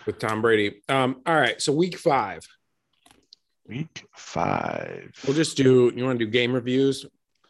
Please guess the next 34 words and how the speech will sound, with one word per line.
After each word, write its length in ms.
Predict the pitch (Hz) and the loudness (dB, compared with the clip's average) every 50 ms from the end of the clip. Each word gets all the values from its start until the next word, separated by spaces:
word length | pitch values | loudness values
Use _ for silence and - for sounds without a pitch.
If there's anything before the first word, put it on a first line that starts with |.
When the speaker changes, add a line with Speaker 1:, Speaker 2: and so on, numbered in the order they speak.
| _ _ _ _ _ | _ _ _ _ _
Speaker 1:
Um, 200 | 104 104 104 98 | -8 -4 0 2
Speaker 2:
Yeah, 140 | 95 - - | 4 4 4
we 80 | 131 | 4
Speaker 1:
I 40 | 135 | 4
Speaker 2:
can 80 | 143 160 | 4 4
Speaker 1:
didn't, 140 | 156 165 165 | 4 6 6
Speaker 2:
do. 260 | 156 151 131 - - _ _ _ _ _ _ _ _ _ _ _ _ _ _ _ _ - _ | 4 4 2 -2 -8 _ _ _ _ _ _ _ _ _ _ _ _ _ _ _ _ -20 _
Speaker 1:
I 100 | - 123 | -6 -2
watched 440 | 131 151 151 147 - - - - - - _ _ _ | 0 0 0 0 -2 -4 -6 -6 -12 -18 _ _ _
some 440 | - - - - - 127 135 147 147 | -10 -6 -4 -2 0 0 0 0 -2
of 160 | 131 131 123 | -4 -4 -2
a 40 | 127 | -2
lot 280 | 104 98 95 107 131 139 | -2 -2 -2 -2 -2 -4
of 80 | 135 | -2
these 180 | 139 135 120 117 | -2 -2 -2 -2
games, 360 | - 127 131 135 139 135 - | -2 -2 -2 0 -2 -4 -6
but 280 | - - 101 90 - - - _ _ _ _ _ _ _ _ _ _ _ _ _ _ _ _ _ _ _ _ | -4 -4 -4 -4 -6 -10 -20 _ _ _ _ _ _ _ _ _ _ _ _ _ _ _ _ _ _ _ _
don't 120 | - 117 | -10 -6
really 220 | 113 110 113 104 101 | -4 -2 -2 -2 0
have 240 | 101 98 98 98 92 - | -2 -2 -2 -4 -6 -8
in-depth 480 | 110 107 107 98 104 104 101 101 - - | -6 -6 -6 -4 -2 -2 -2 -2 -4 -8
analysis 560 | 98 101 101 98 95 101 - - 104 - - | -6 -6 -6 -6 -6 -8 -8 -8 -8 -8 -6
on 200 | 101 98 101 101 | -6 -6 -6 -6
many 220 | 101 101 104 107 | -6 -4 -4 -4
of 80 | 110 110 | -2 -2
them. 240 | 117 117 120 - - | 0 0 -2 -2 -2
Uh, 300 | 113 113 110 104 98 95 - | -2 0 0 0 0 -2 -2
Rams, 540 | - 107 110 120 131 135 139 143 131 - | -2 -2 0 2 2 2 2 2 2 2
Speaker 2:
Yeah. 60 | 151 147 - 120 127 | 2 2 2 0 -2
Speaker 1:
Seahawks. 420 | 123 117 107 104 98 98 - - - | -2 -4 -4 -6 -6 -6 -8 -6 -2
Rams 280 | 110 113 127 131 123 | -2 0 0 0 0
beat 180 | 120 127 123 110 | -2 -4 -4 -2
the 60 | 131 | -4
Seahawks 720 | - - 123 120 117 104 101 104 104 - - - - - | -4 -2 -2 -2 -2 -2 -2 -2 -4 -4 -6 -8 -8 -8